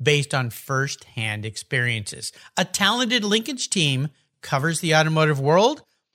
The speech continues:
the people who share your passion and mine, smart, considered, rational,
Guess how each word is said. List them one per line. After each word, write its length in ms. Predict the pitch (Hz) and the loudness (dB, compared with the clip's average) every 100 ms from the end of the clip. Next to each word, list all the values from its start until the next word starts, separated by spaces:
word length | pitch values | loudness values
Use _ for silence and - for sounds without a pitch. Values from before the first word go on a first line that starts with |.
| _ | _
the 100 | 240 | -6
people 360 | 202 277 269 262 | 0 0 2 2
who 160 | 254 | 2
share 440 | 247 - 262 254 254 | 2 0 0 0 0
your 360 | 175 202 359 392 | -2 0 0 0
passion 680 | - 131 127 - 139 220 - _ - | 2 2 2 -2 -4 -4 -8 _ -2
and 160 | 135 135 | 0 4
mine, 520 | 175 165 139 139 151 _ _ _ | 4 6 4 0 -2 _ _ _
smart, 580 | - - 190 214 262 - | -8 -6 0 4 4 2
considered, 720 | - 247 - 202 185 185 180 - 139 | -6 -4 0 2 4 4 2 -4 -4
rational, 840 | 127 139 165 202 - 233 233 254 | 0 2 2 0 -2 -2 -2 -4